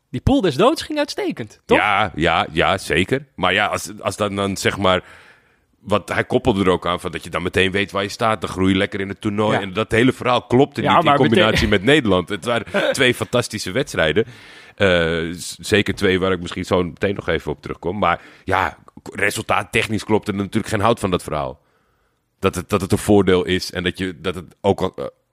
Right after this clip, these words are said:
Speaker 2: als het dan goed uitpakt, dat je daar heel
Speaker 1: Nee,
Speaker 2: veel
Speaker 1: joh.
Speaker 2: vertrouwen uit haalt. Want het zegt dus helemaal niks. Als je een paar gedrogeerde Russen op je weg, eh,
Speaker 1: <laughs>
Speaker 2: tegenkomt, dan ga je er alsnog af.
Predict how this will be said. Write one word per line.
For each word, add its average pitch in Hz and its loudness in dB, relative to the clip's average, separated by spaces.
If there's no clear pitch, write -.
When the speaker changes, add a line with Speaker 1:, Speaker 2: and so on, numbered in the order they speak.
Speaker 2:
als 98 -6
het 90 -14
dan 95 -2
goed - -2
uitpakt, 98 -4
dat 92 -4
je 98 -2
daar 95 2
heel 95 4
Speaker 1:
Nee, 98 -2
Speaker 2:
veel 110 2
Speaker 1:
joh. 104 -4
Speaker 2:
vertrouwen 101 0
uit 101 0
haalt. 90 0
Want 92 0
het 90 -6
zegt 101 -2
dus 82 -8
helemaal 87 -2
niks. 98 -2
Als - -20
je - -10
een - -10
paar 90 2
gedrogeerde 92 -4
Russen 101 -6
op 87 -12
je 85 -10
weg, 82 -6
eh, 87 -4
Speaker 1:
<laughs> 92 2
Speaker 2:
tegenkomt, 95 0
dan 120 2
ga 98 4
je 147 6
er 139 4
alsnog 147 2
af. 135 0